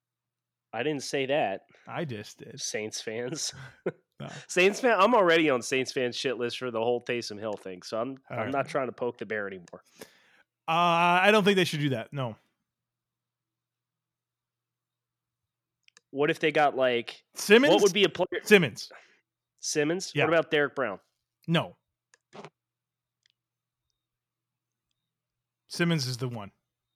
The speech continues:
Speaker 2: That's the name.
Speaker 1: Okay.
Speaker 2: Yep.
Speaker 1: Okay.
Speaker 2: All right. So what happens? This is yours now? All right. Here we go.
Speaker 1: Yes.
Speaker 2: This is the, the turn in section.
Speaker 1: Oh,
Speaker 2: No, no,
Speaker 1: God.
Speaker 2: it, coming up, actually. Excuse me. I, I got ahead of myself.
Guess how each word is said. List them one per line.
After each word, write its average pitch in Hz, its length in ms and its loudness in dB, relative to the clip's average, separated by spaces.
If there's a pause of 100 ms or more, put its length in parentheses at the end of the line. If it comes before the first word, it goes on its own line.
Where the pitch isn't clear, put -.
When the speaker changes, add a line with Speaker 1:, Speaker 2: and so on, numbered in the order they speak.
(120)
Speaker 2:
That's 143 240 -2
the 143 80 -6
name. 110 240 -8
Speaker 1:
Okay. 226 220 -6 (360)
Speaker 2:
Yep. 113 140 -16
Speaker 1:
Okay. 196 240 -16 (920)
Speaker 2:
All 143 120 -6
right. 131 240 -6
So 151 100 -8
what 143 160 -4
happens? 123 300 -6
This 135 180 -8
is 127 100 -12
yours 143 240 -6
now? 151 320 -4
All 151 120 -2
right. 139 160 2
Here 170 80 2
we 180 100 0
go. 147 140 4
Speaker 1:
Yes. 110 100 0
Speaker 2:
This 165 140 -2
is 170 80 -2
the, 151 280 0
the 143 160 -4
turn 156 360 0
in 135 200 -2
section. 123 600 -8 (1120)
Speaker 1:
Oh, - 60 -12
Speaker 2:
No, 135 140 -2
no, 123 40 -6 (120)
Speaker 1:
God. 127 120 -8
Speaker 2:
it, 143 80 -12
coming 156 220 0
up, 98 160 -8
actually. 110 360 -10 (220)
Excuse 127 340 -12
me. 107 80 -14
I, 107 280 -12
I 117 40 -12 (140)
got 120 140 -6
ahead 113 100 -6
of 107 80 -12
myself. 101 300 -14